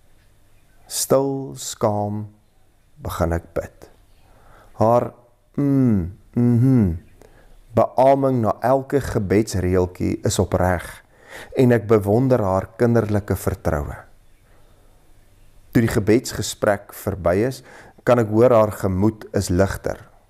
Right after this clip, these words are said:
Sy maak selfs 'n grap oor my Kaap toe gaan ry en sy lui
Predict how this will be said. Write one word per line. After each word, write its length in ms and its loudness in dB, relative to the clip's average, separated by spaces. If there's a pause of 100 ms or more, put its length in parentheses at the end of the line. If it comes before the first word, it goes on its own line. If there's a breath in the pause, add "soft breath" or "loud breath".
(360)
Sy 140 0
maak 260 4
selfs 300 0
'n 60 -2
grap 420 -4
oor 160 0
my 120 0
Kaap 380 -2
toe 120 0
gaan 240 -4
ry 320 -4 (840 soft breath)
en 140 2
sy 200 2
lui 380 0